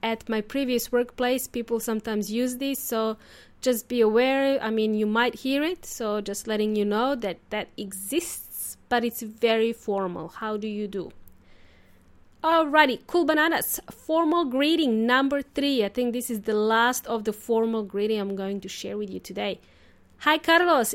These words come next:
It's nice to see you again." <laughs> Let's say you see Carlos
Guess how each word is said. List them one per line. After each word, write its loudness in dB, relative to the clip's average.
It's -4
nice 4
to -2
see 2
you 4
again." -4
<laughs> 6
Let's 2
say 4
you 4
see 0
Carlos 4